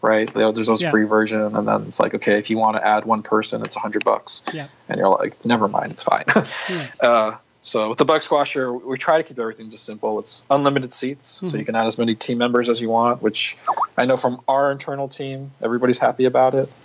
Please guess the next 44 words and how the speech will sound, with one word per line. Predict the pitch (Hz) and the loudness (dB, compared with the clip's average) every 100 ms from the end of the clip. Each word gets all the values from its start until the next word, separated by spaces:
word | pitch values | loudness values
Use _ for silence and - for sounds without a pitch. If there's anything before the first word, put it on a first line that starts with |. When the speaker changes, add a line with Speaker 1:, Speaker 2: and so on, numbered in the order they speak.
| - - | -14 -8
Speaker 1:
Uh, | 107 - | -6 0
obviously, | 123 117 117 | 2 2 0
we | 110 | -2
own | 107 110 117 | 0 0 0
it, | 117 - - | -2 -4 -6
so | - 110 104 104 | -4 -2 -2 0
why | - | 2
would | 104 104 | 2 -2
we | 120 - _ - - | -8 -12 _ -20 -8
Speaker 2:
Right. | 160 135 - | -6 -4 -2
Speaker 1:
why | 104 | 0
would | 104 104 | 0 -4
we | - - | -6 0
buy | 104 | 0
our | 107 | 0
own | |
thing? | 104 110 107 | -2 -2 -2
But | - | -2
still, | - 117 110 | 0 0 0
it's | - | 0
like, | 113 - | -2 -4
this | 120 110 | -2 0
isn't | 107 107 | 0 0
a | 107 | 0
hassle | 110 107 107 | 0 2 0
we | 110 | -2
have | 110 | -4
to | |
deal | 110 107 | -4 -2
with. | 107 107 | -2 0
We're | 110 | 0
not | 110 107 | 2 2
all | 107 107 - - - - | 2 0 -4 -18 -8 0
logging | 120 113 110 | 0 0 -4
in | 107 | -8
through | 117 | -6
the | 107 | -2
same | - 110 | 0 -2
account. | 107 - 107 107 - _ - | -2 2 4 2 0 _ -16
Speaker 2:
Right. | 151 123 _ _ _ _ _ _ _ _ _ _ _ - | -14 -14 _ _ _ _ _ _ _ _ _ _ _ -8
Okay, | 156 139 | -4 -4
well, | 151 190 196 | -2 -2 -2
uh, | 208 202 190 | -2 -4 0
that, | 190 185 | 0 0